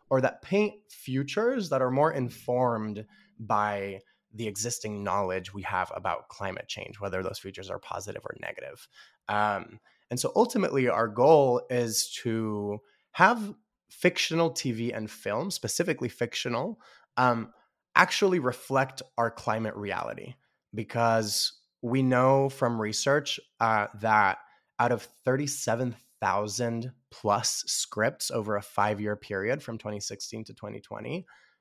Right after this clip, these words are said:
the term climate change shows up zero point five six percent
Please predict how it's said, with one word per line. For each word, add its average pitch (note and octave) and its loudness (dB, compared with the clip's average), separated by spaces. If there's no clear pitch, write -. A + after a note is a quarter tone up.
the A2+ -4
term C3 0
climate G#2+ -2
change D3 -4
shows A2 -2
up G#2 -2
zero G#2+ -2
point G#2 -8
five - -4
six - -6
percent - -8